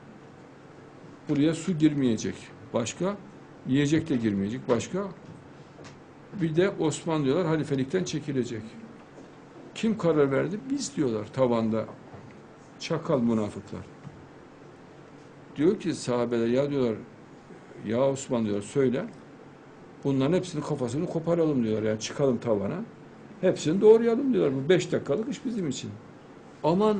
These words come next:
aman diyor, Müslüman kan akıtmayın. Sakın diyor, Allah esirgesin diyor. Sabredin, bekleyin diyor.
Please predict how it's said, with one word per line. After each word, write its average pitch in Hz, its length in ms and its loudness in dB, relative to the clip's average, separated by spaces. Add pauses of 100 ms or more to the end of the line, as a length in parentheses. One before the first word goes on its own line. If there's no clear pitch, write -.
aman 165 360 0
diyor, 160 100 2
Müslüman 156 440 -2
kan 143 160 -4
akıtmayın. 131 600 -4 (1120)
Sakın 160 600 0
diyor, 110 160 0
Allah 135 260 2
esirgesin 107 580 -4
diyor. 104 100 -8 (460)
Sabredin, 196 680 2
bekleyin 123 480 0
diyor. 98 120 -8